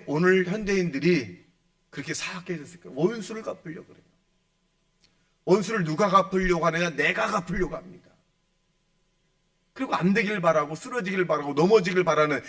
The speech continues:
그런 악한 마음. 이 악이라고 하는 말이 한국말로 번역하면 독이라는 것입니다. 내가 악한 마음을 감을, 품을 때 나에겐 이미 독이 퍼진 거예요.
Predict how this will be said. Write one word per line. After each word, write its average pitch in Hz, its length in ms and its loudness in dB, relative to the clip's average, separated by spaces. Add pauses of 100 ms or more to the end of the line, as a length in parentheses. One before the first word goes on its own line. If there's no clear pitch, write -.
(160)
그런 196 220 0
악한 131 640 -4 (320)
마음. 107 260 -6 (280)
이 214 140 -4
악이라고 175 600 2
하는 165 200 -2
말이 147 460 2
한국말로 170 680 -6
번역하면 120 560 -8
독이라는 143 500 -8
것입니다. - 420 -18 (280)
내가 175 420 6
악한 220 260 -2
마음을 190 300 0
감을, 156 460 0
품을 190 300 -4
때 190 300 4 (220)
나에겐 180 480 2
이미 185 240 -2
독이 156 240 -6
퍼진 208 380 -8
거예요. - 260 -18